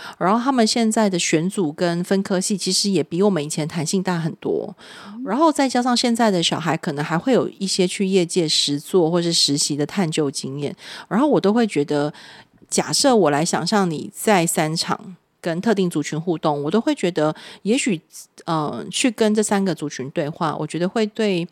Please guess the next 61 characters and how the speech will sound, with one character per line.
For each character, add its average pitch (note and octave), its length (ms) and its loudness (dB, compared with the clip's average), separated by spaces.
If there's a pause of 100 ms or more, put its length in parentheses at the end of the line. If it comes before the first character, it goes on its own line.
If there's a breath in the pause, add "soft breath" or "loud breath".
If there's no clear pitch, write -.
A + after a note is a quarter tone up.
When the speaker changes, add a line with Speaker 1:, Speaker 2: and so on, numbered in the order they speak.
(720 loud breath)
Speaker 1:
呃， D#3 360 -6
对 C#4+ 120 2
王 F3+ 200 4
喵 F#3 220 2
去 G3 120 -6
拓 G3 200 0
展 C3 180 -4
新 F3+ 180 0
的 D#3+ 80 0
读 D3 180 -4
者， D3+ 160 -4
或 F#3+ 140 -4
是 F#3+ 160 -2
让 G3 160 2
新 A3 200 2
的 G#3+ 100 4
读 D3+ 160 -4
者 D#3 120 -2
认 E3+ 240 2
识 F3 180 0
说， F#3+ 140 0
啊， A3+ 60 2
原 A3 160 6
来 D#3 160 2
可 - 100 -2
以 F3+ 60 2
这 D#3 120 -2
样 D#3+ 120 -2
看， - 160 -16 (100)
看 F3+ 180 -2
韩 E3 180 -4
剧， E3 180 -2
我 D3 120 0
觉 F3 100 -4
得 - 20 -8
都 G3 100 0
会 G3+ 160 0
很 E3 120 0
有 C#3+ 100 -2
帮 D3 280 -6
助。 F3 280 -4 (520 loud breath)
我 G#3+ 80 2
讲 B3 200 4
到 D4 60 2
这 D#4+ 160 4
里， G3 100 6
意 C4+ 140 2
思 C4+ 100 2
就 C4 160 6
是 C4 60 0
说， B3 120 6
听 B3+ 160 0
众 C4+ 160 4
朋 A3 160 6
友， G3+ 340 6
如 G#3 120 6
果 G#3+ 140 4
你 E3 80 0
是 G#3+ 140 0
家 G#3+ 280 4
长， E3+ 300 2